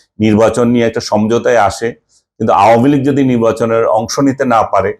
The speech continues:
তাহলে তাদের ভূমিকা কি হবে? মানে সেটা কিন্তু এখন সবচেয়ে বড় একটা প্রশ্ন যে আমরা, আহ, আওয়ামী লীগ তো নিষিদ্ধ, নিষিদ্ধ দল কি করবে তারও তো হি-, হি-,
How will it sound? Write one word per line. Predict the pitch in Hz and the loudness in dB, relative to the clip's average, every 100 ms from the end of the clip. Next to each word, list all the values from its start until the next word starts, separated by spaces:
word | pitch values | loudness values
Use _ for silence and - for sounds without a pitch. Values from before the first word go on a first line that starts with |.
| _ _ _ 123 | _ _ _ -2
তাহলে | 131 | -2
তাদের | 135 120 143 | 0 2 2
ভূমিকা | 127 123 135 135 | 0 0 0 -2
কি | 139 - 147 | -4 -4 -2
হবে? | 127 101 98 - _ _ _ _ _ | 0 0 -4 -8 _ _ _ _ _
মানে | 110 120 | -2 -2
সেটা | 113 127 135 | 0 -2 0
কিন্তু | 135 135 135 | 2 2 2
এখন | 120 127 | 0 -2
সবচেয়ে | - 127 - 123 87 | -2 -4 -2 -2 0
বড় | 98 123 139 127 | 2 2 2 0
একটা | 110 | -2
প্রশ্ন | - 85 76 - 76 - _ _ _ _ _ _ _ 101 | -6 -6 -6 -10 -14 -14 _ _ _ _ _ _ _ -2
যে | 107 101 - _ | 0 0 -4 _
আমরা, | 82 101 120 120 | -4 0 2 0
আহ, | - - - 101 - | -2 -8 -6 -6 -4
আওয়ামী | 90 104 107 | 0 0 2
লীগ | 123 123 | 0 0
তো | |
নিষিদ্ধ, | 135 135 156 139 101 | -2 -2 -2 -2 0
নিষিদ্ধ | 95 104 139 139 | -2 -2 -4 -2
দল | 143 143 | 0 0
কি | 143 143 | 0 -2
করবে | 147 135 | 0 0
তারও | 139 131 139 | 0 0 0
তো | 139 | -2
হি-, | 135 - | -4 -8
হি-, | 107 | -16